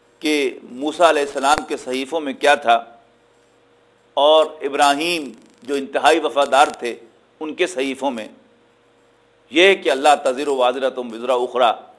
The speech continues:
کہ کوئی بوجھ اٹھانے والا قیامت کے روز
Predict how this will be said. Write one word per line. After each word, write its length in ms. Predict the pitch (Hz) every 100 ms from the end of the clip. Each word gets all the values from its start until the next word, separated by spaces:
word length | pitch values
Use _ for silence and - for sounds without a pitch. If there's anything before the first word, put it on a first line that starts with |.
| _ _ -
کہ 200 | 190 202 - - _
کوئی 520 | - 180 202 196 - - _
بوجھ 340 | 131 202 220
اٹھانے 340 | 185 147 160 165
والا 340 | 147 151 131 - - _ _ _ _
قیامت 420 | - 147 160 196 208
کے 120 | 185
روز 180 | 196